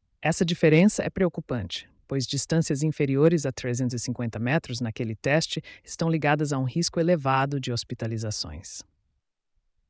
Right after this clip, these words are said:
O papel da hipóxia e da inflamação.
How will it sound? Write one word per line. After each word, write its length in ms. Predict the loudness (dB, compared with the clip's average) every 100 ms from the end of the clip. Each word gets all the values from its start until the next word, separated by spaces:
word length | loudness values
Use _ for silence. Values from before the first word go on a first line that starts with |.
| _ _ _ -14
O 80 |
papel 320 | -4 0 2 6
da 100 | 4
hipóxia 520 | 4 6 4 4 -2
e 40 |
da 120 | 0 0
inflamação. 800 | 0 -2 -2 -2 -4 -4 -6